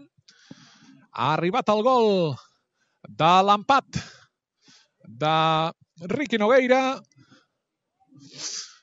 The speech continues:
A veure si això pot capgirar una mica la situació d'aquest principi del partit.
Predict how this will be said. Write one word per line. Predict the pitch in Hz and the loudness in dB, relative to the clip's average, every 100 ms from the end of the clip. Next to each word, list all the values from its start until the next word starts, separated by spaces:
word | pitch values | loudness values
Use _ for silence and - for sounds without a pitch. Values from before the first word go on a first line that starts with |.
| _ _ _ _ _ - _ _ _ | _ _ _ _ _ -20 _ _ _
A | - | -16
veure | - 165 | -12 -8
si | 160 | -8
això | 147 196 | -6 -4
pot | 190 196 | -4 -4
capgirar | 156 185 226 | -6 -4 -4
una | 208 | -6
mica | 226 208 202 190 | -6 -2 0 0
la | 196 | -2
situació | 175 208 208 214 - 240 185 - _ _ _ _ _ _ - _ _ | -4 -6 -4 -4 -2 -2 -2 -4 _ _ _ _ _ _ -20 _ _
d'aquest | 135 214 202 | -8 -8 -6
principi | 214 - 233 | -6 -2 0
del | 226 | 0
partit. | 214 180 143 131 | -2 -4 -4 -6